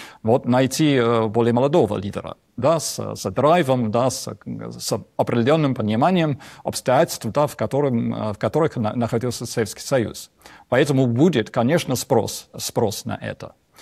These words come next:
Но что кас-, ка-, кас-, э, ка-, касается сегодняшней ситуации, мы, э, в докладе пишем, что, э, нет, э, вероятности экономического коллапса.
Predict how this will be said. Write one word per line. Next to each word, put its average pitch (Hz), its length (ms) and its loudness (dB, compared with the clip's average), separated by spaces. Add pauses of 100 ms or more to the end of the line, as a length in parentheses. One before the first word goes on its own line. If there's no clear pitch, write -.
(460)
Но 135 160 4
что 202 220 6
кас-, 156 320 2
ка-, 143 180 2
кас-, - 460 -4
э, 135 180 2
ка-, 113 720 2
касается 117 420 0
сегодняшней 139 640 0
ситуации, 101 760 -8 (520)
мы, 135 220 4 (100)
э, 123 500 2
в 107 60 -6
докладе 151 480 2
пишем, 139 500 -2
что, 104 800 0
э, 107 320 -2
нет, 147 540 0 (140)
э, 98 1000 -6
вероятности 107 600 0
экономического 101 560 -6
коллапса. 117 560 -6